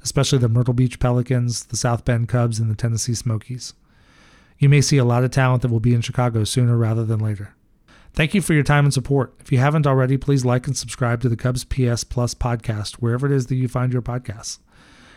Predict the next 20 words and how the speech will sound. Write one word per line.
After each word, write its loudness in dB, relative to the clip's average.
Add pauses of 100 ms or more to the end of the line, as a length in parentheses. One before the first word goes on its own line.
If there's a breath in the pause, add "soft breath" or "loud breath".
And 2
if 2
you 4
have 4
a 2
minute, 2
I'd 0
really 4
appreciate 0
your 0
leaving 2
a 0
review. 0 (340 soft breath)
It -2
will 2
help 0
others -2
find -2
this -4
podcast. -8